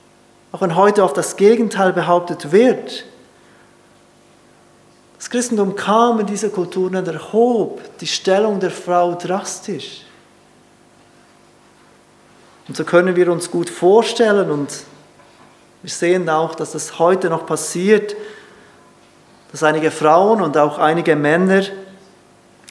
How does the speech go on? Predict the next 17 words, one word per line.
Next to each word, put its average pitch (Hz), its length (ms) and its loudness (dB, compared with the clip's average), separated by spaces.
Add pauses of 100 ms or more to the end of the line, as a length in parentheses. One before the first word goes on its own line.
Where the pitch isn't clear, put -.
(140)
diese 160 300 2
Wahrheit 214 600 4
nahmen, 170 500 2
da 160 80 -2
ist 226 420 2
nur, 190 360 2 (1080)
da, - 80 -4 (420)
da 185 100 4
ist 233 220 6
weder 190 200 2
Mann 175 400 4
noch 175 140 -2
Frau 185 520 4
in 175 300 2
Christus. 170 1040 -6 (1080)
Wir 185 80 -6
sind 180 220 -2